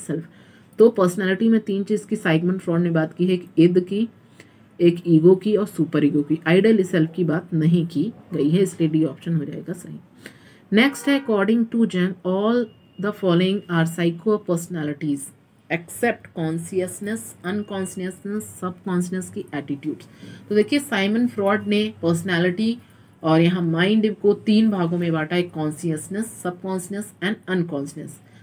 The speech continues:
तो एटीट्यूड की इसमें कोई बात नहीं है, that is option number C। नेक्स्ट क्वेश्चन है किसने कहा एक person does not have a complex, the complex has him? फ्रेड के द्वारा, एल्डर के द्वारा, जंग के द्वारा कि हॉर्नी के द्वारा। तो ये किसने कहा, that is option number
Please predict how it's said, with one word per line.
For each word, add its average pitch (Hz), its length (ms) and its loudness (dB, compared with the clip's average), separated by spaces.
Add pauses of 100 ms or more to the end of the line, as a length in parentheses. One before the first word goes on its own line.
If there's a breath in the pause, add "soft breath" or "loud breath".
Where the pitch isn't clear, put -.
(120 loud breath)
तो - 180 -2
एटीट्यूड 202 420 0
की 220 100 -4
इसमें 180 240 -4
कोई 175 180 4
बात 151 260 -4
नहीं 160 160 0
है, 185 80 0
that 165 260 -2
is 170 120 -4
option - 220 -10
number 160 220 -6 (240)
C। 175 140 0 (680 loud breath)
नेक्स्ट 254 280 0
क्वेश्चन 269 280 0
है 269 120 0
किसने 240 420 -6
कहा 226 220 -4
एक 233 140 -2 (120)
person 180 340 -2
does 190 160 -4
not 180 260 -6
have 196 120 -8
a 185 120 -8
complex, 170 420 -2
the 185 140 -6
complex 165 520 -6
has 175 220 0 (120)
him? 147 120 -4 (460 loud breath)
फ्रेड 208 340 2
के 233 80 0
द्वारा, 214 300 -2 (100)
एल्डर 180 280 0
के 202 140 -4
द्वारा, 180 320 -2
जंग 190 280 -4
के 202 60 -2
द्वारा 160 240 -2
कि 185 140 -6
हॉर्नी 147 320 -6
के 165 100 -8
द्वारा। 151 160 -8
तो 160 80 -2
ये 165 120 6
किसने 165 360 -4
कहा, 196 280 -6
that 151 180 -6
is 165 80 -8 (960)
option 156 260 -8
number 165 220 -2